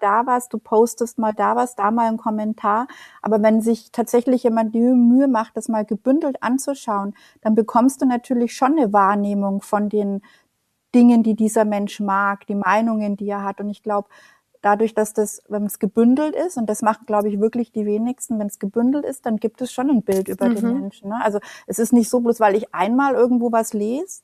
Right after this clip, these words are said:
Speaker 1: dann denk ich noch nicht, das macht dich aus. Aber du merkst dann irgendwo, wenn du ein bisschen verknüpfst schon, wo gibt's da Gemeinsamkeiten und auch eine Entwicklung, ja?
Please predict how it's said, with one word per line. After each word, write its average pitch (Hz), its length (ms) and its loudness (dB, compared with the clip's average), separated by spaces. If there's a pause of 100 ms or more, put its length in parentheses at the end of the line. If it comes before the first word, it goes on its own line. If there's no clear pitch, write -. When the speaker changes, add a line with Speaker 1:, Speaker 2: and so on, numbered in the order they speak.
(340)
Speaker 1:
dann 214 160 0
denk 214 200 2
ich 226 140 -4
noch 220 120 0
nicht, 226 200 2
das 220 140 0
macht 214 260 -4
dich - 180 -8
aus. - 280 -2
Aber 202 160 -4
du 208 100 -4
merkst 202 380 -2
dann 214 120 -2
irgendwo, 233 540 2 (320)
wenn 220 100 -2
du 214 100 2
ein 214 60 0
bisschen 226 320 0
verknüpfst 226 640 -2
schon, 233 400 2 (540)
wo 226 100 2
gibt's 226 240 -2
da 233 140 2
Gemeinsamkeiten 226 1400 0
und 214 220 -2
auch 208 100 2
eine 220 140 0
Entwicklung, 202 640 -2
ja? 226 240 -10